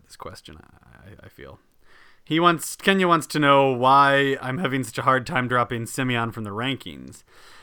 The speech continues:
He says, "I personally don't think they should be ranked to begin with. I noticed Simeon, but they have lost a ton,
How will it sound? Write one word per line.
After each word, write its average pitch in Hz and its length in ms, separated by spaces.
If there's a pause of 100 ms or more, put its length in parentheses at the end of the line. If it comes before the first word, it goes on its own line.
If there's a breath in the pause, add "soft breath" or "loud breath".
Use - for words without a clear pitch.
(240 soft breath)
He 127 140
says, 127 460
"I 147 120
personally 175 400
don't 147 180
think 147 140
they 131 120
should 135 200
be 127 120
ranked 127 240
to 127 40
begin 120 380
with. - 260
I 127 60
noticed 139 340
Simeon, 143 440
but 123 80
they 127 40
have 117 120
lost 135 340
a 110 40
ton, 131 520